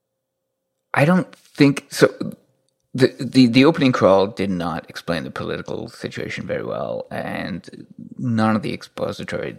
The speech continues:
dialogue really did. Uh, if anything, I think that might have been a reaction to, um, you know, the prequels, where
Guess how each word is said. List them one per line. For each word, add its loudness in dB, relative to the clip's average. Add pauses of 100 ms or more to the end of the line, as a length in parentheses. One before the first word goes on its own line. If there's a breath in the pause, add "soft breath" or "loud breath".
(140)
dialogue -2
really -10
did. -8 (760 soft breath)
Uh, 0
if -4
anything, -2 (140)
I -8 (800)
think -6
that -6
might -6
have -8
been -10
a -14
reaction -10
to, -10 (920)
um, -6 (1600)
you -4
know, -6 (120)
the -14
prequels, -4 (160)
where -2